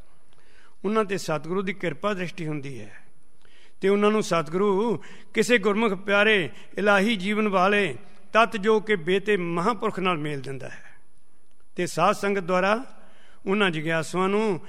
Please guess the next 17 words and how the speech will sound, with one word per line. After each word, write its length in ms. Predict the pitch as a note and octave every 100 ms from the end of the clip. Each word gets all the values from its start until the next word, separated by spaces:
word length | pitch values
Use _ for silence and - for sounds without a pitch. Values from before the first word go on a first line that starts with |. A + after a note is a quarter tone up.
| - - F#3+
ਅੰਤਰਮੁਖੀ 560 | F#3 F#3+ G3+ F3+ F#3 G#3+
ਅਨੁਭਵੀ 460 | E3 F3 E3 G3 G3
ਗਿਆਨ 320 | E3 D#3+ D#3+
ਦੀ 120 | G3+
ਦਾਤ 420 | D#3 D#3 D3+ E3+
ਬਖਸ਼ਿਸ਼ 440 | G3 G#3 G3+ G3+ G3
ਹੁੰਦੀ 360 | G3 F#3+ G3+
ਹੈ। 200 | C3+ - - - - - - - - - - - - - - - -
ਇਸ 180 | A3+
ਤਰ੍ਹਾਂ 300 | - A3+ G#3+ D3+ - - -
ਇਹਨਾਂ 320 | A#3 B3+ C4
ਉੱਤਮ 440 | C4+ A#3+ A3 A#3 A#3
ਜਗਿਆਸੂਆਂ 580 | G3+ G3 F#3+ F3 G3 G#3+
ਦਾ 100 | G3
ਜੀਵਨ 320 | D#3+ F#3 G3+
ਬਦਲ 340 | D#3+ E3+ F3+
ਕੇ 260 | F#3 A3